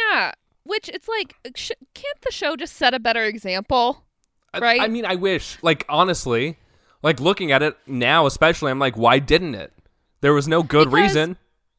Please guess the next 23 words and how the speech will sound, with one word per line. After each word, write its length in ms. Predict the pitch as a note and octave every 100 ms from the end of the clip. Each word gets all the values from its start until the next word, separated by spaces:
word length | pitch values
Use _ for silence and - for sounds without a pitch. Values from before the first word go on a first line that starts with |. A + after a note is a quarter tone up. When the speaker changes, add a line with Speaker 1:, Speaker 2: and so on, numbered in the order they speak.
| -
Speaker 2:
besides 340 | C#3+ D3 C#3+ G3+
Speaker 1:
Every 360 | E4+ F#4 A#4 A4
day, 340 | B3+ G#3+ G3 F3+
when 120 | C3+
a 20 |
Speaker 2:
laziness. 420 | E3 C3 - D#4+
Speaker 1:
trans 300 | - C#4+ D#4
person 380 | - G#4+ G#4+ G#4
is 160 | F4 D#4
misgendered, 760 | B3 C#4+ - F3 F#3 E3+ E3 -
when 140 | - D#4
a 60 |
tra-, 240 | C#4+ D#4+ D4+
when 140 | C4+ D#4
somebody 260 | G#4 A4
uses 260 | D#4 D4 D4
the 120 | B3+
wrong 360 | A3+ G#3+ A#3 A#3+
name 300 | F#3 F3 F3+
for 100 | A#3+
a 80 | A3
trans 380 | - F#3 F#3+
person, 540 | - - F3+ - D3